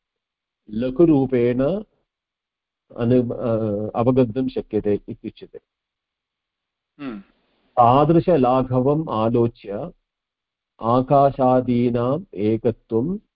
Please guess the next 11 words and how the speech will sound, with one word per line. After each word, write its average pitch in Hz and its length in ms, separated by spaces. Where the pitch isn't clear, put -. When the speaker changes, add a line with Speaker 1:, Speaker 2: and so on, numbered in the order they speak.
Speaker 1:
आधृतम्। 104 480
अत्र 143 400
तादृशलाघवम् 123 1160
इत्युक्ते 127 640
एकत्वं 160 760
स्वीकृत्य 135 1120
यत् 127 220
लाघवं 117 640
भवति, 120 520
तत् - 380
अवल-, 117 540